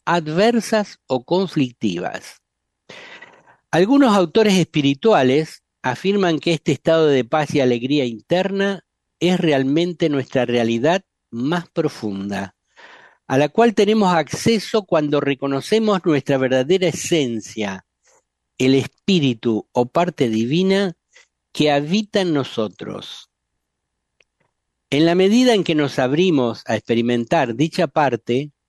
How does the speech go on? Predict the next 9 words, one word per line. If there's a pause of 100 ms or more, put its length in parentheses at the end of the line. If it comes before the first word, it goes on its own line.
el
sufrimiento,
los
desengaños (460)
y
molestias
de
la
personalidad